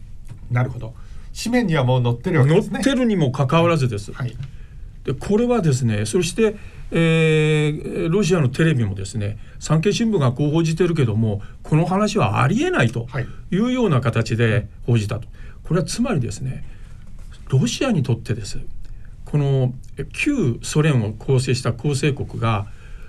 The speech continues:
Speaker 2: えー、nato、つまり、えー、西側に入ってしまうと、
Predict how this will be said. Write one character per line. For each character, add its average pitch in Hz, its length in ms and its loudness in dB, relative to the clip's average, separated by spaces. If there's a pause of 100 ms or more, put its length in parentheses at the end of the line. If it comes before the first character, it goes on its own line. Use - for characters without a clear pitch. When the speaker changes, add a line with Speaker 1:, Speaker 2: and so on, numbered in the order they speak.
(200)
Speaker 2:
え 113 1400 -4 (180)
ー、 - 0 -
nato、 127 640 2
つ - 120 -2
ま 131 100 4
り、 113 180 0 (400)
え - 280 -4
ー、 131 40 0
西 131 300 2
側 196 160 2
に 185 100 0
入 190 200 0
っ - 20 -4
て - 180 -4
し - 140 0
ま 113 120 2
う 107 80 0
と、 117 160 -10